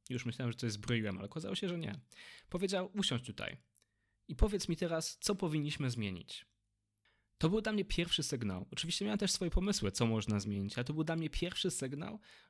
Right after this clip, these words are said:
że to, co myślę, niezależnie od tego, jak bardzo początkujący jestem, będzie w tym miejscu wysłuchane i być może, jeśli będzie to ważne, zostanie wprowadzone. I teraz, po tych pierwszych informacjach,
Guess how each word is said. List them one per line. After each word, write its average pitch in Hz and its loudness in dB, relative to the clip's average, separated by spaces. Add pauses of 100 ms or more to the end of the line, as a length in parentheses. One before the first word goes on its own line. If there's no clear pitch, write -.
że 131 4 (140)
to, 208 -2
co 220 2
myślę, 107 2 (120)
niezależnie 143 2
od 160 -4
tego, 160 -2
jak 151 -2
bardzo 156 -2
początkujący 143 0
jestem, 123 -2 (480)
będzie 165 2
w - -10
tym 147 0
miejscu 147 -2
wysłuchane 131 -2 (340)
i 131 -2
być 127 2
może, 123 0
jeśli 127 0
będzie 120 0
to 123 0
ważne, 110 0
zostanie 107 -4
wprowadzone. 90 -6 (880)
I - -14
teraz, - -2 (100)
po 120 0
tych - -2
pierwszych 139 -2
informacjach, 101 -6